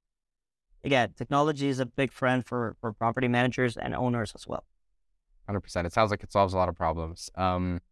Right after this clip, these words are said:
Speaker 2: so also for the owners, they have, uh, the, uh, the management fees as well, right?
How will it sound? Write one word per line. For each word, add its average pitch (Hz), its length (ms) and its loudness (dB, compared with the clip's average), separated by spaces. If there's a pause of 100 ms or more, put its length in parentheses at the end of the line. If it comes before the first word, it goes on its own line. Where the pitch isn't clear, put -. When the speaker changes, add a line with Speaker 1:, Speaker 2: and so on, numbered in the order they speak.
(880)
Speaker 2:
so 117 200 4
also 135 340 2
for - 100 -6
the 120 100 2
owners, 98 520 0 (340)
they 101 120 2
have, 101 440 2
uh, 90 400 2 (760)
the, 90 220 2
uh, 85 140 2
the 92 80 0
management 113 440 0
fees 85 200 -8
as 87 140 -4
well, 107 180 0
right? 85 260 -4